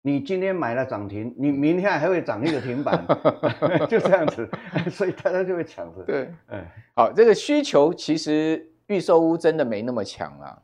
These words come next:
Speaker 2: 哦，你讲说，
Speaker 1: 对，对，对。
Speaker 2: 哇，这个台积电有多少工程师？
Speaker 1: 呃，有一点虚胖啦。
Speaker 2: 哎，
Speaker 1: 嗯。
Speaker 2: 多少工程师可以去把楠梓那边的房子给撑起来？
Speaker 1: 所以说，所以我们很担心这个，这个，这个预售屋这个一部分。
Speaker 2: 好，好。
Speaker 1: 所以他现在这样一讲，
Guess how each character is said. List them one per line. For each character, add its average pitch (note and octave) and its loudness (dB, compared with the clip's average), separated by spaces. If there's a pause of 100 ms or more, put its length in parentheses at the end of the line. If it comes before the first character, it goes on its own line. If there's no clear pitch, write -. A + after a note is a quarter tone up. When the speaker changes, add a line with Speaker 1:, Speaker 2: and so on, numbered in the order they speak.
Speaker 2:
哦， F#2+ -12
你 A#2+ -8
讲 C3 -4
说， D3 -2
Speaker 1:
对， - -6
对， - -12
对。 - -6
Speaker 2:
哇， C#3+ -4
这 D3+ -8
个 D#3+ -4
台 D3 -2
积 E3 -6
电 F3+ 0
有 C3+ -4
多 G3 0
少 C3+ 6
工 E3 0
程 - 0
师？ - 2
Speaker 1:
呃， C#3 2
有 C#3 2
一 D3+ 0
点 C#3+ 2
虚 D#3 -6
胖 D3+ -6
啦。 E2 -12
Speaker 2:
哎， D3+ 2
Speaker 1:
嗯。 G#2+ -8
Speaker 2:
多 A#3 6
少 G3 8
工 G#3 2
程 F3 -2
师 F3+ -2
可 F3+ 0
以 D3 0
去 F3+ -2
把 C#3 2
楠 C3 0
梓 - -4
那 C#3+ 0
边 D3+ 2
的 D3+ 4
房 A#2+ 2
子 B2 -8
给 G#2+ -4
撑 B2 -2
起 D#3 0
来？ D3 0
Speaker 1:
所 D3 -12
以 - -16
说， - -20
所 F3+ -4
以 - 0
我 C#3+ 0
们 D3+ 2
很 C#3 -2
担 D#3+ 2
心 D#3+ 0
这 D#3+ -4
个， A#2 -2
这 D#3 -10
个， A#2+ -4
这 C#3 -12
个 A#2 -6
预 C3+ -6
售 B2 -6
屋 B2+ -8
这 C3 -8
个 A2+ -6
一 G#2+ -8
部 G2+ -14
分。 G2 -10
Speaker 2:
好， C#2 -6
好。 - -16
Speaker 1:
所 G3 -2
以 F3+ -4
他 F#3+ -6
现 A3 -6
在 G#3 2
这 G#3 -2
样 F3+ 0
一 G#3 -6
讲， C#3 -2